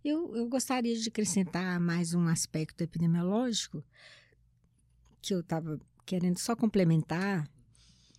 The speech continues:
porque hoje o que que acontece, né, na, nas regiões onde houve transmissão vetorial, né,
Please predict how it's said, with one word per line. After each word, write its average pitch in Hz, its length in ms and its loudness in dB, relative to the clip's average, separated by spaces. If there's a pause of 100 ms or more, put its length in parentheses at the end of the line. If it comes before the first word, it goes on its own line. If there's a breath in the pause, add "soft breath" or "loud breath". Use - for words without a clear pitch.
(160)
porque 208 400 2
hoje 220 340 4
o 208 40 -4
que 233 140 -2
que 226 120 -4
acontece, 190 760 2
né, 175 240 2
na, 170 520 0
nas 160 340 0
regiões 185 800 2
onde 190 640 2
houve 196 440 4
transmissão 175 680 0
vetorial, 156 760 -4 (160)
né, 180 380 0